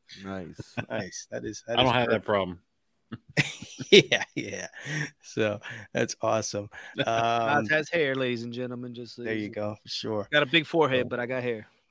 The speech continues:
Speaker 2: there you go. Let me ask you guys. Um, I mean, we do the, the card of the week, but, um, I'll
Speaker 1: Oh.
Speaker 2: start with the commish first. Um, commish, I saw you posted. Uh, we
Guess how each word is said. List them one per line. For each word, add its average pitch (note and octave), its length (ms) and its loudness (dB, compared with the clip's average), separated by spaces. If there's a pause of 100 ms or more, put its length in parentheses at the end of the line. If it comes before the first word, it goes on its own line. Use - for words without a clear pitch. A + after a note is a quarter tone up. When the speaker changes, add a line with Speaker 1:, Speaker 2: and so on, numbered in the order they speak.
(120)
Speaker 2:
there G#2+ 100 -10
you G#2+ 100 -4
go. G#2+ 200 -6 (420)
Let C#3 100 4
me E3+ 120 10
ask E3+ 180 12
you C3+ 80 6
guys. B2 340 8
Um, G#2+ 320 2
I A#2 60 0
mean, A2+ 160 0
we A#2+ 60 -2
do B2+ 160 0
the, G#2+ 240 0
the A2 240 -2
card A#2 260 0
of G#2 60 -2
the G2+ 80 -4
week, G#2 320 -2
but, G#2 200 0
um, F#2+ 380 -8 (880)
I'll B2 60 0
Speaker 1:
Oh. A2+ 40 0
Speaker 2:
start A2 320 2
with G#2 140 -6
the G2+ 80 -6
commish G2+ 420 -4
first. - 460 -2 (540)
Um, G#2 640 0 (680)
commish, D3+ 300 6
I A#2+ 60 6
saw - 120 4
you C3 160 6
posted. A#2+ 440 0 (120)
Uh, G#2 320 -4 (1080)
we D#3 260 4